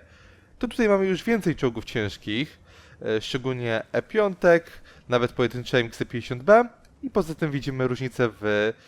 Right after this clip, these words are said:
doborze artylerii. My, my wybraliśmy M pięćdziesiąt trzy, przeciwnik Conquerora G C. Jeśli chodzi o te właśnie składy, to też warto podkreślić, że my jesteśmy drużyną, która w tej rundzie się broni, broni, także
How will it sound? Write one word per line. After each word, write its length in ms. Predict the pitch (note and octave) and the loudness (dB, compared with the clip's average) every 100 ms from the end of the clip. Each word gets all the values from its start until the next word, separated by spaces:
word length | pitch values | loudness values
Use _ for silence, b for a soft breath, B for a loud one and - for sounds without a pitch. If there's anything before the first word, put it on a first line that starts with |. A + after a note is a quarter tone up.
| b b | b b
doborze 400 | A2+ B2+ A#2+ A#2 | 0 2 4 4
artylerii. 540 | G#2 - B2+ C3 C3 | 2 4 4 4 2
My, 120 | B2 C3 | -4 -4
my 120 | B2+ | -4
wybraliśmy 480 | B2+ A#2+ A2+ A#2+ C3 | -2 0 0 -2 -6
M 60 | A2+ | -6
pięćdziesiąt 360 | B2 A2+ A2 | -6 -8 -10
trzy, 300 | - - G#3+ A3 B B | -4 2 2 2 B B
przeciwnik 600 | - F#3+ D3+ A#2+ B2 - - | -6 -4 -2 -4 -6 -10 -12
Conquerora 460 | B2 C3 G#2+ G2 G#2 | -6 0 2 2 0
G 220 | G2+ G2+ | -2 -6
C. 260 | - G2 - - - B B B B | 0 0 0 -8 -20 B B B B
Jeśli 240 | F3 - | -8 0
chodzi 340 | G#3+ F#3 G3 | 0 0 -2
o 80 | - | 0
te 120 | E3+ | 2
właśnie 240 | D#3 - D#3+ | 2 2 -2
składy, 300 | - G#3+ G3 | 0 2 2
to 100 | D#3+ | -2
też 120 | C#3+ | 2
warto 240 | E3+ E3+ | 4 2
podkreślić, 600 | D3+ D3 - F3 - D#3+ | -4 -6 0 0 0 -6
że 360 | B2 A#2+ C3 C3+ B B B D3 | -6 0 2 2 B B B -14
my 260 | C3 D3 A3+ | -6 -2 0
jesteśmy 320 | A3+ F#3 E3 | 0 -4 -2
drużyną, 460 | D3 A#2+ G#2+ A#2+ | -2 -2 -2 -4
która 320 | C3+ - E3 D#3 | -2 2 4 4
w 80 | |
tej 160 | - F3 | 4 2
rundzie 220 | D#3+ C#3+ | 0 -4
się 120 | - | -6
broni, 320 | C3 E3+ D3+ - | -2 0 0 -4
broni, 280 | A#2 F3 D3+ | 0 2 2
także 460 | A#2+ A2 G#2 A2+ | -2 -2 0 0